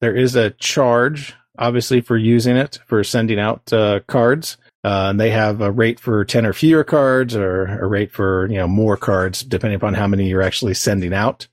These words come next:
And, uh, you should follow the instructions there. You also have to set up an account,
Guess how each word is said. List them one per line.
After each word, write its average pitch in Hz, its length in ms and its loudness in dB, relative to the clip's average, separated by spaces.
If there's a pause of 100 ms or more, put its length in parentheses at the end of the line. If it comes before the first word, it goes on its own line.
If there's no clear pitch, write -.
(220)
And, 104 420 0
uh, 98 220 0
you 107 100 -2
should 110 220 -2
follow 120 360 2
the 113 140 0
instructions 147 1080 0
there. 139 440 0 (100)
You - 160 -4
also 104 240 -2
have 110 160 -2
to - 80 -8
set 113 180 0
up 104 140 -2
an 107 100 -2
account, 120 440 -4